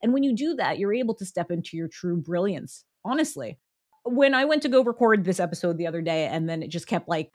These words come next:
I don't know, the computer just kept crashing, and I realized I had to, like, free up a lot of memory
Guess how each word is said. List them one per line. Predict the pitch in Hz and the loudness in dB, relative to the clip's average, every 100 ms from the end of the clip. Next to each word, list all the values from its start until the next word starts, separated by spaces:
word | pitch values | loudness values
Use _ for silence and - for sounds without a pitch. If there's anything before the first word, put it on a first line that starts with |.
| - | 2
I | 208 | 2
don't | 180 | 2
know, | 156 147 | -2 -4
the | |
computer | 170 - 180 214 185 | -6 -6 -4 -2 -2
just | 165 - | -4 -6
kept | 165 | -6
crashing, | - - 160 214 180 | -2 2 2 2 -4
and | 151 | -2
I | |
realized | 170 190 180 175 160 | 0 2 2 2 0
I | |
had | 165 160 | -2 -2
to, | 165 | -4
like, | 156 - | -4 -6
free | 175 | -6
up | 165 | -4
a | 160 | -2
lot | 156 160 | -2 -2
of | |
memory | 160 160 156 156 | -4 -4 -6 -8